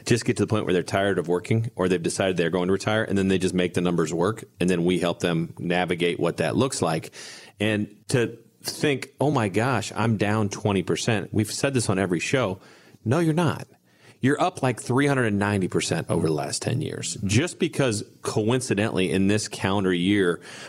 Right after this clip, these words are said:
we've finally gone backwards a little bit doesn't mean you're down. Like, you know, you didn't cash them all out. Did you cash all your money in at the beginning of the year and start over again? Because I don't think you did. You left all the money on the blackjack table.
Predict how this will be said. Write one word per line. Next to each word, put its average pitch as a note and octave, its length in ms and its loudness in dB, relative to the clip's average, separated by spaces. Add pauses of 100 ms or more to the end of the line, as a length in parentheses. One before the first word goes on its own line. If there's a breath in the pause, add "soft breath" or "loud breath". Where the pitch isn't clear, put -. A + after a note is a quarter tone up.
we've G2+ 160 2
finally G2+ 340 0
gone F#2 300 0
backwards F2 420 -2
a D#2+ 80 2
little D#2+ 240 0
bit D#2 400 -2
doesn't F3 300 0
mean A2 240 2
you're G2 160 2
down. - 500 -6
Like, G2+ 220 0
you C3 120 2
know, A2 100 2
you G#2 120 2
didn't C#3+ 160 0
cash G#2+ 320 -2
them G2 140 -4
all F#2 120 2
out. C#3 140 0
Did F2 100 -2
you A2+ 60 -2
cash A#2 300 -2
all B2+ 100 0
your A2 220 0
money A2 260 0
in C#3 60 2
at C3+ 80 -2
the C#3 60 -6
beginning D3 100 2
of C#3 60 2
the C#3 40 2
year D#3 140 2
and G#2+ 120 -4
start A2+ 220 0
over A#2+ 200 0
again? F#3 280 0 (320 loud breath)
Because A#2+ 300 0
I B2 100 2
don't C#3 140 0
think B2 160 0
you A2+ 80 2
did. C#3 180 0
You B2+ 100 4
left C3+ 360 0
all A#2+ 200 2
the B2+ 80 0
money B2+ 280 2
on G2+ 80 0
the F#2+ 80 0
blackjack G2+ 420 0
table. - 340 -2